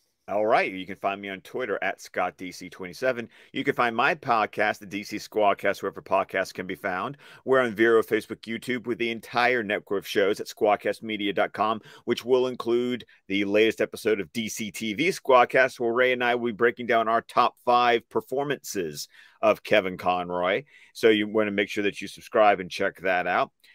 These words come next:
Uh, I would also, once again, plug the fact that we are a fan-supported network over at patreon dot com slash squadcast media. And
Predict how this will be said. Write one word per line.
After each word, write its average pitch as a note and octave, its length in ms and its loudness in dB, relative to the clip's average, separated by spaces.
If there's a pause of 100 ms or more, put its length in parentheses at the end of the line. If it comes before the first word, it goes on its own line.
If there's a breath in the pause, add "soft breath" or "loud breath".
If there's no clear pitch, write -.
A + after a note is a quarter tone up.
(280 loud breath)
Uh, A2+ 260 4
I A#2 180 2
would A#2+ 160 2
also, G#2+ 600 0 (200)
once G#2 220 -6
again, G#2 180 -4
plug G2+ 240 0
the G2 80 -6
fact G2+ 300 -2
that G#2 180 0
we G2 160 -2
are F#2+ 120 2
a F2+ 60 -4
fan-supported G2 600 -4
network G2+ 320 -4
over G2 180 0
at F2 80 -4
patreon G2 460 -4
dot F#2+ 140 -2
com F#2 220 -6
slash - 160 -12
squadcast G2+ 580 -2
media. A#2 480 2 (480 loud breath)
And B2+ 480 2